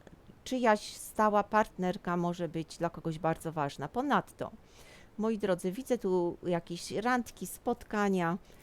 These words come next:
dobre pomysły, dobre wydarzenia i dobre jakieś nowiny. Niektórzy z was możecie odwiedzić swoją mamę, swoją siostrę, jakąś kobietę z,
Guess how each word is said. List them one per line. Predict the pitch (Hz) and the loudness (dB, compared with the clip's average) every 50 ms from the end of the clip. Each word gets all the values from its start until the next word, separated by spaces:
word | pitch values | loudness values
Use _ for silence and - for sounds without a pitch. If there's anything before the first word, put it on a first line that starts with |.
| - - - - - | -20 -20 -20 -16 -14
dobre | - - 165 208 208 202 - 202 196 202 | -12 -4 2 4 4 4 4 4 0 0
pomysły, | - - 247 233 220 214 214 214 208 - - - 180 170 180 170 | 0 0 0 2 4 4 4 4 2 0 -4 -6 0 2 2 4
dobre | 156 208 208 208 190 208 208 208 | 6 6 4 4 6 4 4 4
wydarzenia | 175 185 - 226 214 - 220 208 202 190 - 208 214 208 202 202 202 208 208 202 - - - - | 4 2 2 0 4 6 6 6 6 6 4 2 2 4 4 4 4 4 4 2 0 -4 -4 -4
i | 196 180 | -2 0
dobre | - 196 196 185 196 202 196 180 | 2 2 4 4 4 4 4 6
jakieś | 175 175 180 - 185 180 180 - - - | 6 4 4 2 -2 -4 -4 -4 -4 -2
nowiny. | 180 202 233 247 247 233 165 156 160 165 165 160 160 160 165 185 - - - - - - - - - - - - - - - - - - - - - - - - - - - - - - - - - - | 2 4 4 4 4 2 -2 -4 -2 0 0 0 2 2 0 0 -2 -4 -12 -18 -18 -18 -20 -20 -20 -18 -18 -18 -18 -18 -16 -16 -16 -14 -14 -16 -16 -16 -16 -18 -18 -18 -18 -16 -16 -16 -14 -10 -6 -2
Niektórzy | 233 - - - - 240 220 226 214 185 | -2 -2 0 0 0 2 4 4 2 2
z | 185 | 2
was | 190 214 220 226 - | 4 4 4 4 4
możecie | 214 202 196 214 202 - 214 190 | 2 2 2 0 0 0 0 0
odwiedzić | 180 185 185 202 185 185 175 - | 0 0 0 0 0 -2 -6 -8
swoją | - - 196 196 196 190 | -6 -2 2 2 4 4
mamę, | 208 220 247 262 254 247 208 208 | 4 4 4 4 4 4 4 2
swoją | 208 - - - 185 165 165 175 185 | 2 0 -2 -2 0 0 2 2 0
siostrę, | - - 254 226 - - - - 196 190 180 180 | 0 0 0 -2 -2 -4 -4 0 2 2 4 4
jakąś | 190 196 - - - 190 185 180 - | 4 2 0 0 -2 -2 -2 -2 -4
kobietę | - 185 165 160 185 - - 170 165 160 | -4 -4 -2 -2 -2 -2 -2 -2 -2 -2
z, | - - | -4 -8